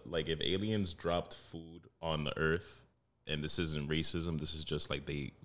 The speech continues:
they eat what they, they eat whatever. If, if aliens dropped food on earth from, like, another planet, the first niggas to, like, fry it and eat it would be Wuhan.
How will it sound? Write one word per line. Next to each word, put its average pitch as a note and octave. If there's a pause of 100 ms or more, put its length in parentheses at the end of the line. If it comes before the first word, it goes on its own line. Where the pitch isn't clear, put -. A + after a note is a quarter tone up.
they D#2
eat E2
what D2+
they, -
they -
eat D2+
whatever. D#2 (640)
If, E2 (180)
if F2 (100)
aliens G2+
dropped F2+
food F2+
on E2
earth E2+
from, D#2
like, D2
another D2+
planet, D#2
the D2+
first E2
niggas E2
to, D#2+
like, D2 (580)
fry D#2+
it E2
and -
eat D#2
it D2+
would C#2+
be C#2+
Wuhan. D2